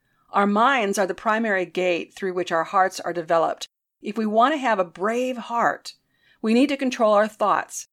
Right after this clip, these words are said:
We need to take every thought captive that is contrary to the will and promises of God. So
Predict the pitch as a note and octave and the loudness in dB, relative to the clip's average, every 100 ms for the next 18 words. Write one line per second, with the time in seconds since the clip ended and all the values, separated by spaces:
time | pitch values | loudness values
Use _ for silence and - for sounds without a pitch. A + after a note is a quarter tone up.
0 | _ - A3 A3+ A3 F#3+ - G#3+ A#3 D4+ | _ 0 2 2 0 -2 2 2 2 -2
1 | D4+ B3 A#3+ - A3 G3+ - E3 F3 E3+ | 2 2 2 0 0 0 -2 -2 0 -2
2 | - - A#3+ C#4+ - E3+ D#3+ E3 E3+ E3 | -4 0 2 2 0 0 -2 -4 -8 -2
3 | F#3+ A3+ C4 - G3+ G3 F3+ F3+ F3+ F#3 | 2 2 0 -6 -6 0 2 2 -2 -8
4 | G#3+ - C#4 A3+ - _ _ - C4 A#3 | -8 -4 0 0 -2 _ _ -2 4 4